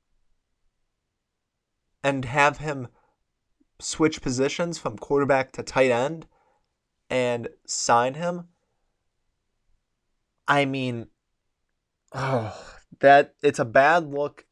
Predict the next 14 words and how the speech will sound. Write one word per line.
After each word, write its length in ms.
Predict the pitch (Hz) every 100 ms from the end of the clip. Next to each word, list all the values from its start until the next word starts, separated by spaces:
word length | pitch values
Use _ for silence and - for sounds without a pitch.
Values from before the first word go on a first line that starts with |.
| _ _ _ _ _ _ _ -
for 580 | 135 127 127 117 107 - _ _ _ _ _ _ _ _ _ _ -
the 140 | 139
Jaguars. 840 | 127 139 131 139 147 175 180 190 196 -
I 100 | 131
think 200 | 151 131
it's 240 | 131 -
bringing 640 | - - 127 123 117 113 113 _ _
a 80 | 123
lot 240 | 117 120
of 120 | 113 - -
unwanted 520 | 127 123 120 120 123
attention 600 | 110 - - 117 - 147 - _ _ _
towards 420 | - 139 127 113 - -
a 340 | 120 113 104